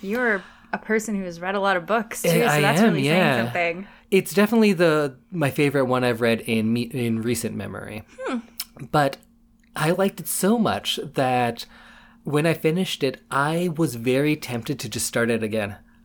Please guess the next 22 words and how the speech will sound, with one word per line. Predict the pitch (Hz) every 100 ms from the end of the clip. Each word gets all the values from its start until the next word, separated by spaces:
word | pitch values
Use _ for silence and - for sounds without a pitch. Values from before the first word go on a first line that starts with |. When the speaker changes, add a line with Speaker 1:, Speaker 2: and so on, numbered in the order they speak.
| _ _
Speaker 2:
I | 139 147
was | 151 135
about | 131 131 156
to | 175
start | - 131 139
it. | 151
I |
actually | 131 131 147
got, | 135 131 131
like, | 117
thirty | - 143 139
pages | 135 143 131 131
into | 123 123 143
it | 127 -
over | 135 131 135
again. | 120 113 104 117 180
Speaker 1:
Wow. | 170 175 226 240 226 202
Speaker 2:
But | 151 139
then | 147 147
I | 147
realized | 139 127 175 147 113 113 113 -
that | 123 117 120